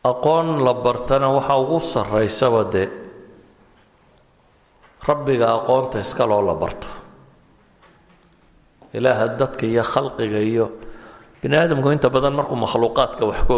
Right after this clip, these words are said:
ogaadaa buu is ammaanaa. La yidhaahdaa, "Ninkaasi waa injineer, kani waa khabiir,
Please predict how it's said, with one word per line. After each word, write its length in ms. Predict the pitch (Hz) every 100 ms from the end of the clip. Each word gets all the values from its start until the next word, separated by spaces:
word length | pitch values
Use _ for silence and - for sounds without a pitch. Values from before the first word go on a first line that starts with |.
| 107
ogaadaa 320 | 101 101 107
buu 160 | 120 107
is 80 | -
ammaanaa. 560 | 95 95 95 87 87 - - - - - _ _ _ _ _ _ -
La 100 | -
yidhaahdaa, 360 | 101 101 101 110
"Ninkaasi 380 | 110 98 -
waa 140 | 113 113
injineer, 840 | 117 104 110 110 117 123 120 110 -
kani 160 | 107
waa 180 | 107 107
khabiir, 540 | - - 110 123 135